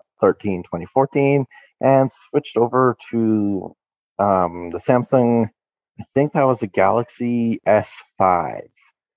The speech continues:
When it first released, running the awesome version of KitKat, which still to this day makes me hungry. <laughs> But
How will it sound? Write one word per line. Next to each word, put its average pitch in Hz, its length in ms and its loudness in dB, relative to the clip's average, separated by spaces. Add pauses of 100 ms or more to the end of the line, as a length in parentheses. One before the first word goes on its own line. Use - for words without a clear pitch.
(440)
When 117 180 2
it - 160 2
first - 460 -2
released, - 680 -4 (800)
running 104 680 2 (680)
the 95 420 0 (280)
awesome 98 440 0
version 92 340 -4
of 87 180 -4
KitKat, - 480 -2 (520)
which 98 140 0
still - 320 0
to 90 100 -8
this 90 200 0
day 85 140 -4
makes 92 240 -4
me 127 80 4
hungry. 147 480 0
<laughs> - 40 -8 (1300)
But 123 380 6